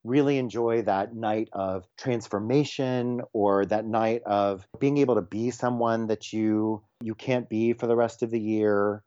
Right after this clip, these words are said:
I don't get the same kind of jolt from that. And so the actual night of Halloween, more and more, I find myself in a really lovely way, kind of, like, turning inward. It's been kind of great to have that time to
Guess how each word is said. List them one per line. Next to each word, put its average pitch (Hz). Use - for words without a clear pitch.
I 143
don't 151
get 135
the 123
same 123
kind 117
of 95
jolt 98
from 151
that. 165
And 127
so 135
the 131
actual 160
night 110
of 113
Halloween, 101
more 113
and 113
more, 104
I 104
find 110
myself 101
in 123
a 117
really 110
lovely 104
way, 101
kind 117
of, 107
like, 98
turning 110
inward. 139
It's -
been 147
kind 151
of 127
great 131
to 127
have 110
that 123
time 120
to 104